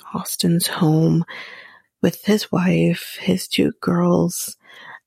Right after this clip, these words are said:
and it looks like his wife has baby fever and wants to have another child. He doesn't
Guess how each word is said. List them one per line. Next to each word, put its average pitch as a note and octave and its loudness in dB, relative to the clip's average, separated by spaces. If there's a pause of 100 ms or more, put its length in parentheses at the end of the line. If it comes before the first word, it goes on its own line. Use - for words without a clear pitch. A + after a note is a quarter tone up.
(120)
and F3+ 4
it G3+ -2
looks - -2
like A#3+ 0
his - -12
wife F#3+ 0
has - -6
baby E3+ 2
fever F3 2 (640)
and F#3 0
wants F3 2
to - -2
have - -2
another G3 4
child. E3+ 2 (760)
He - 2
doesn't - -4